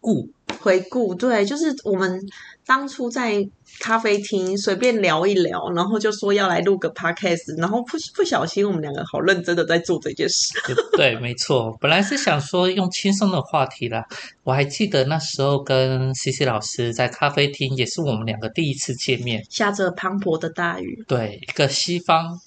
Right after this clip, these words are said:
Speaker 1: 的占卜师遇到一个东方的命理师。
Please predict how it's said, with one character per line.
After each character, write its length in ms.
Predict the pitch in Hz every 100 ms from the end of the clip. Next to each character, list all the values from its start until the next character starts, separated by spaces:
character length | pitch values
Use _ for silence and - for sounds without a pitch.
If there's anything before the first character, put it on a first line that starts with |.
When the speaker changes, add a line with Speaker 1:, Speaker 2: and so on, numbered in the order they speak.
| -
Speaker 1:
的 140 | 135 131 131 -
占 200 | 202 220
卜 160 | - -
师 420 | - 135 131 131 _
遇 140 | 196
到 180 | 185 156
一 80 | 135
个 220 | - 117
东 260 | 113 185 196
方 220 | 196 185
的 140 | 165 131
命 260 | 139 131
理 80 | 113
师。 380 | 107 - 120